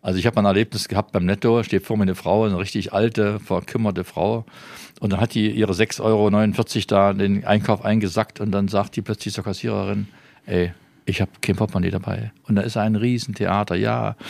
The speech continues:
Sie müssen das jetzt hier hinlegen und dann kommen Sie heute Abend wieder.“ Und dann hab ich gedacht, als nächster, ich sage, „Mütterchen, ich bezahle deinen Einkauf.“ Also sechs Euro neunundvierzig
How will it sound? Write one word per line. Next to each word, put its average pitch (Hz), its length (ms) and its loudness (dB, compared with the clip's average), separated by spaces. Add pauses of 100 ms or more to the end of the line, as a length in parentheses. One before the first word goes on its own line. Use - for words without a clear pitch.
(200)
Sie - 140 -6
müssen 104 160 0
das 101 120 -2
jetzt - 160 -6
hier 104 100 0
hinlegen 101 520 0
und 104 180 -6
dann 101 280 -6 (320)
kommen 117 180 4
Sie 110 120 4
heute 110 180 4
Abend 110 240 4
wieder.“ 107 440 4
Und 92 140 -2
dann 85 100 -4
hab 95 120 -4
ich - 80 -8
gedacht, 92 340 -6
als 95 180 -6
nächster, 95 280 -4
ich 95 80 -6
sage, 92 180 0
„Mütterchen, 101 460 -2 (320)
ich - 80 -6
bezahle 131 300 2
deinen 98 120 0
Einkauf.“ 92 520 -6 (200)
Also 95 240 -2
sechs - 320 0
Euro 139 260 2
neunundvierzig 139 600 0